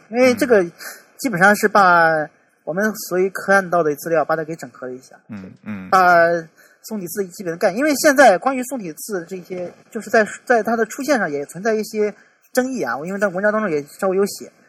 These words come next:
Speaker 2: 嗯。
Speaker 1: 我的，我们的那个出发点并不是想去争论这个东西到底是什么时候出现的，
Speaker 2: 嗯。
Speaker 1: 而是要去大概梳理它一个发展的一个脉络，然后从中可以看到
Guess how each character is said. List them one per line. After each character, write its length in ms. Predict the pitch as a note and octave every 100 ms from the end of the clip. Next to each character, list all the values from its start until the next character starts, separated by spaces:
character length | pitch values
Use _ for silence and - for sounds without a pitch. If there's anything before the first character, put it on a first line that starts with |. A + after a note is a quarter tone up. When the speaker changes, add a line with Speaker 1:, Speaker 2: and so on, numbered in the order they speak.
| _
Speaker 2:
嗯。 140 | A#2 F3+
Speaker 1:
我 120 | F3+
的， 240 | G#3 D4+
我 140 | B3+ F3
们 140 | F#3
的 180 | D4+ C#4
那 140 | A#3+
个 100 | A3+
出 120 | G#3+ -
发 140 | C4
点 160 | G#3+ D3+
并 180 | B3
不 100 | G#3+
是 100 | G#3+
想 240 | G#3+ C#3 C3
去 140 | G3+
争 180 | F#3 A3+
论 180 | A3 D#3
这 120 | G3
个 80 | F3
东 120 | F3+
西 80 | E3+
到 160 | A#3
底 100 | F3+
是 120 | C#3 D3+
什 80 |
么 100 | D3+
时 60 | E3
候 60 | E3+
出 140 | -
现 160 | F#3 D#3+
的， 60 | _ _ -
Speaker 2:
嗯。 300 | C3 A2 G2
Speaker 1:
而 100 | F#3+
是 200 | - A3
要 340 | A3+ G3+ F3+ - - - _ -
去 680 | - G#3 F3 D3+ C#3 B2+ - _ -
大 120 | G#3
概 140 | A3
梳 180 | G3 A3+
理 120 | F3+
它 240 | - F#3 F#3+
一 100 | F#3
个 100 | F#3
发 200 | G#3 G3
展 100 | C#3+
的 60 |
一 40 | D#3+
个 80 | F3+
脉 160 | G3+
络， 120 | C#3
然 100 | B2+
后 60 | D#3 -
从 140 | F3
中 180 | F#3 F#3+
可 160 | - F3+
以 100 | E3
看 260 | - - F3
到 300 | E3+ B2+